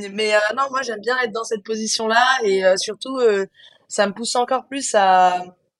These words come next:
à, bah, voilà, rien lâcher sur l'entraînement. Et de, je veux garder cette avance et je veux vraiment montrer que là, je suis,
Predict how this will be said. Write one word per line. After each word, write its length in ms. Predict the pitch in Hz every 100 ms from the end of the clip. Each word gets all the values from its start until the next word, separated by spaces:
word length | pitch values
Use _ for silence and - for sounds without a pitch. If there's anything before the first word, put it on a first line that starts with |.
| _ _ _ _ - _ -
à, 180 | 190 180
bah, 180 | 175 175
voilà, 160 | 202
rien 280 | 202 165 226
lâcher 240 | 220 214
sur 160 | 202 208
l'entraînement. 600 | 196 190 196 196 220 240 220
Et 520 | 185 175 175 175 165
de, 320 | 175 175 170 - - -
je 160 | - 180
veux 160 | 214
garder 260 | 226 226 220
cette 220 | - 196
avance 440 | 196 190 233 240 208
et 260 | 190 185
je 120 | 160
veux 80 | 175
vraiment 300 | 165 202 220
montrer 300 | 214 - 233
que 400 | - 185 175 170 - - _
là, 120 | - 202
je 60 |
suis, 580 | - - 180 175 175 170